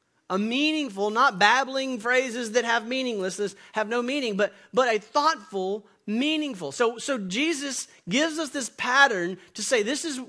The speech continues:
this is gonna help you have authentic, meaningful,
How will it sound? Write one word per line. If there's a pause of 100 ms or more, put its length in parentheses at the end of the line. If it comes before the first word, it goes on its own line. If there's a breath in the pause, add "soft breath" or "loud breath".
(220 soft breath)
this
is
gonna
help
you
have
authentic, (800)
meaningful,